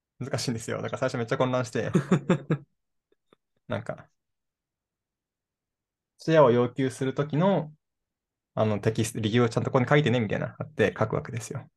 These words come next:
Speaker 2: まあ、それはアナライズするアプリだからいるんですよ、みたいな。だからシェアってのは、
Speaker 1: うん。
Speaker 2: リードって意味なんだなと思って、エーピーアイ読みに行ったら、リードとシェアしかないから、「あれ？違う概念？」とか思って。<laughs>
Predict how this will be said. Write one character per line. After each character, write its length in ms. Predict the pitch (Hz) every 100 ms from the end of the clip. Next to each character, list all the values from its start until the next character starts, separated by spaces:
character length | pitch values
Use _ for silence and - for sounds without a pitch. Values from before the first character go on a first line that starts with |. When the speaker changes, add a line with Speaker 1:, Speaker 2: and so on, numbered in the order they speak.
| _ _ _ _ _ _ _ -
Speaker 2:
ま 240 | - -
あ、 20 |
そ 120 | -
れ 60 | 98
は 60 | 95
ア 20 |
ナ 100 | 98
ラ 80 | 98
イ 60 |
ズ 60 | 95
す 60 |
る 60 | 101
ア 40 |
プ 100 | 95
リ 40 | 95
だ 60 |
か 80 | 98
ら 40 | 92
い 40 |
る 100 | 101
ん 40 |
で 60 | 95
す 80 | -
よ、 80 | -
み 60 |
た 60 | -
い 40 |
な。 140 | 131 - _ _ -
だ 100 | 120
か 60 | 107
ら 60 | 104
シ 160 | -
ェ 60 | 156
ア 40 |
っ 120 | 143
て 100 | 135
の 140 | 120 143
は、 200 | 175 -
Speaker 1:
う 20 |
ん。 420 | 131 127 127 117
Speaker 2:
リ 160 | 104 110
ー 40 |
ド 80 | 117
っ 80 | 113
て 100 | 123
意 20 |
味 60 | 127
な 60 |
ん 20 | 113
だ 80 |
な 180 | 110 147
と 160 | 151 110
思 100 | 110
っ 20 | - -
て、 380 | 107 110 110 - _ _ _ -
エ 120 | 120
ー 60 | 113
ピ 40 |
ー 20 |
ア 20 |
イ 40 | 113
読 80 | 107
み 100 | 98
に 60 |
行 20 |
っ 40 | 95
た 100 | -
ら、 220 | 95 80
リ 80 | 107
ー 40 | 113
ド 60 |
と 80 | 117
シ 120 | 113
ェ 40 | 104
ア 40 |
し 60 | -
か 80 |
な 80 | 95
い 20 |
か 80 | 90
ら、 300 | 95 98 - _ _ _ _ _ _ -
「あ 100 | 123
れ？ 160 | 151 - _ -
違 40 | 127
う 40 |
概 120 | 147
念？」 140 | 98 95
と 80 | -
か 60 |
思 100 | 120
っ 60 | 117
て。 80 | - _ _ _ _ _ _ _ _ -
<laughs> 400 | 147 - -